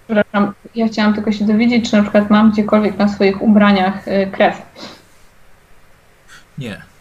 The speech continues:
Speaker 2: nie, nie, nie, nie. To
Speaker 1: No bo
Speaker 2: twoje
Speaker 1: po prostu uważnie sprawdzam, czy
Speaker 2: Tak, tak,
Speaker 1: <laughs> nie
Speaker 2: tak,
Speaker 1: mam
Speaker 2: tak.
Speaker 1: gdzieś ewentualnie, doczyszczam i,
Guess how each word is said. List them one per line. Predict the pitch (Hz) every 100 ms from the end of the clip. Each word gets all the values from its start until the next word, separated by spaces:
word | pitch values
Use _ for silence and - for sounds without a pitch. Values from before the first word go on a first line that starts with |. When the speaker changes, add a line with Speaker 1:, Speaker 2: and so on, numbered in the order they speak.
| _ _ _ -
Speaker 2:
nie, | 104 - - -
nie, | 98 85 -
nie, | - -
nie. | - -
To | -
Speaker 1:
No |
bo | 339
Speaker 2:
twoje | 392 -
Speaker 1:
po | 294
prostu | 320 -
uważnie | 285 277 269
sprawdzam, | 247 262 262 262 247 - 226 -
czy | 240 220 214 214 208 - - 269 240 262
Speaker 2:
Tak, | 113 101
tak, | -
Speaker 1:
<laughs> |
nie | 262
Speaker 2:
tak, | 247
Speaker 1:
mam | 240 226
Speaker 2:
tak. | 247
Speaker 1:
gdzieś | 233 277 247
ewentualnie, | 240 _ 226 220 220 -
doczyszczam | 220 - 226 226 220 208 208 202 - - _
i, | -